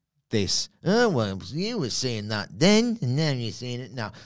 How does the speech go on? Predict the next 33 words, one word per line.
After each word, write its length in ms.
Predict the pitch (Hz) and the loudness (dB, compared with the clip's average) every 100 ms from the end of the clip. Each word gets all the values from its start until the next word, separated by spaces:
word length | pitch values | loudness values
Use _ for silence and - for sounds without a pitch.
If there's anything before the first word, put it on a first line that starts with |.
| - | 2
The 60 | |
idea 260 | 143 143 165 | 2 4 4
that 80 | 160 | 4
there's, 120 | 135 | 0
like, 100 | 131 | -2
a 40 | 113 | 0
hive 340 | 117 120 104 | 0 0 0
mind, 240 | 120 117 | 0 2
I 60 | 110 | 0
just, 180 | - - | -2 -4
I 60 | 98 | -4
hate 320 | - 107 90 | -2 0 0
it. 100 | - | -4
I 100 | - | -2
abhor 360 | 101 95 92 87 | -2 -2 -2 -2
it. 140 | 76 - _ _ _ - | -6 -14 _ _ _ -2
However, 460 | 104 98 85 76 - - _ _ - - - _ _ _ _ - | 2 2 0 -8 -12 -20 _ _ -20 -20 -20 _ _ _ _ -8
that's, 380 | 127 - - - _ _ _ _ - | -8 -8 -10 -12 _ _ _ _ -8
if 140 | 135 123 | -8 0
the 80 | |
way 140 | 147 170 | 4 4
to 80 | 160 | 2
construct 460 | 156 151 - 160 | -4 -2 -2 0
that 200 | 139 113 | 2 2
take 460 | - 127 90 82 - - _ _ _ _ _ _ _ _ _ _ | 4 2 2 -2 -10 -20 _ _ _ _ _ _ _ _ _ _
is 180 | 110 104 - | -8 -8 -6
n-, 260 | 113 113 117 | -4 -4 2
ever 180 | 127 131 | 4 6
been 180 | 131 127 | 6 4
more 200 | 123 120 | 2 2
apt, 320 | 120 101 - - | 4 2 2 -6
it's 200 | - - | -6 -4
today. 440 | - 107 95 90 | -2 0 0 -2